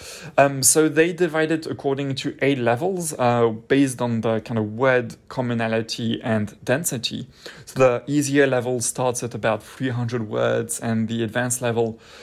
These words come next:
goes up to four, five, four thousand to about five thousand kind of common words.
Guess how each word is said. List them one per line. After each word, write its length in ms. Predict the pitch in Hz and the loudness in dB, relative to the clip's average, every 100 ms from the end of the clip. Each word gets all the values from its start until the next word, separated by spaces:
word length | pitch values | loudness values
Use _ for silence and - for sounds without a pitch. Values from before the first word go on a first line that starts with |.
| - - | -20 -6
goes 260 | - 151 131 | 4 6 6
up 160 | 131 - | 4 2
to 300 | - 127 120 | -4 -2 -2
four, 400 | - - 139 131 | -4 2 4 4
five, 280 | 123 135 127 - | 4 2 2 -8
four 280 | - 143 | -4 -2
thousand 560 | 135 131 127 123 123 120 | 2 2 2 0 -4 -4
to 180 | - 123 | -4 -2
about 260 | 113 117 - | 0 0 0
five 280 | 127 123 | 0 0
thousand 560 | - 117 117 113 113 110 | 0 -2 -2 -2 -2 -4
kind 160 | 117 113 | -4 -6
of 80 | |
common 340 | 110 139 120 107 | -4 -2 -2 0
words. 380 | 107 135 - | 2 0 -2